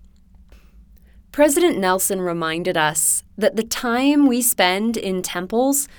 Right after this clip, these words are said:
is crucial. There we can complete important ceremonies and make covenants or promises with God. We need the ongoing strengthening and tutoring that comes in the house of the Lord.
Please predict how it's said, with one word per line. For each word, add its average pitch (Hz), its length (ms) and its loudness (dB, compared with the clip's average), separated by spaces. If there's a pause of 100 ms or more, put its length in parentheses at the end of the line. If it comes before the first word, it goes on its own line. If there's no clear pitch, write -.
(280)
is 220 180 0
crucial. - 840 -6 (840)
There 247 460 6
we 277 100 4
can 262 200 0
complete 240 520 -2
important 254 540 -2
ceremonies 214 840 2
and 208 220 -2
make 196 220 -2
covenants 233 800 2
or 190 340 2
promises 220 1120 -2
with 220 280 -4
God. 240 480 -2 (640)
We 277 320 6
need 262 520 6
the 202 180 -2
ongoing 208 580 2
strengthening 240 960 -2
and 226 320 2
tutoring 202 640 -2 (240)
that 196 200 2
comes 233 680 0
in 214 220 -2
the 202 200 -2
house 185 320 0
of 185 160 -4
the 185 140 -2
Lord. 156 460 -8